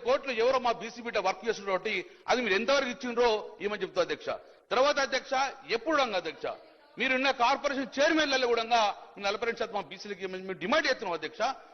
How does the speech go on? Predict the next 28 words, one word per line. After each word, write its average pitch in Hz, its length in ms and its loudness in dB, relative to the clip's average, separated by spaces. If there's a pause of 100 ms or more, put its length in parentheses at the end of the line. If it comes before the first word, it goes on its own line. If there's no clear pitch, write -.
(120)
మీరు 233 180 -2
ఇచ్చిందే, 294 280 2 (280)
మేము 254 200 0
కాదు 277 160 2
ఇచ్చింది. 269 260 -4 (380)
కామారెడ్డి 262 520 2
డిక్లరేషన్ 269 460 -2
చేయడం 269 340 4
వల్ల 269 160 0 (420)
బీసీల 285 300 0 (100)
ఓట్లు 262 180 2 (120)
గంపగుత్తగా 294 580 2
మీరు 254 140 2
ఓట్లు 254 160 2
వేసుకొని 240 340 -4
ఈరోజు 226 260 0 (420)
మీరు 196 200 -6
ప్రభుత్వం 196 380 2
ఏర్పాటు 175 220 2
చేసిన 156 200 -4
అధ్యక్ష. 151 200 0 (360)
బీసీలను 269 420 2
విస్మరించొద్దని 302 720 2
చెప్పేసి 233 360 0 (380)
మీకు 214 200 -4
మళ్ళొక్కసారి 233 580 0
కామారెడ్డి 190 360 -2
డిక్లరేషన్ 185 460 -8